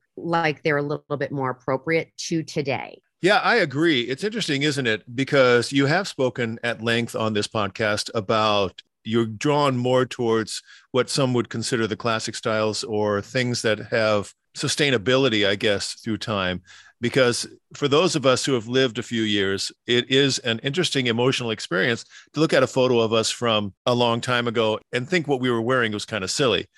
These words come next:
Speaker 1: Oh,
Speaker 2: And
Speaker 1: to be
Speaker 2: so
Speaker 1: horrified?
Speaker 2: <laughs> Silly, horrified, you know, tomato, tomato.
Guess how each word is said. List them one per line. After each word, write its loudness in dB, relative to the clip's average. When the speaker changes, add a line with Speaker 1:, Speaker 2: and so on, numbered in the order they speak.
Speaker 1:
Oh, 6
Speaker 2:
And 4
Speaker 1:
to -6
be 4
Speaker 2:
so 4
Speaker 1:
horrified? 6
Speaker 2:
<laughs> -4
Silly, 4
horrified, 4
you 2
know, 2
tomato, 0
tomato. -2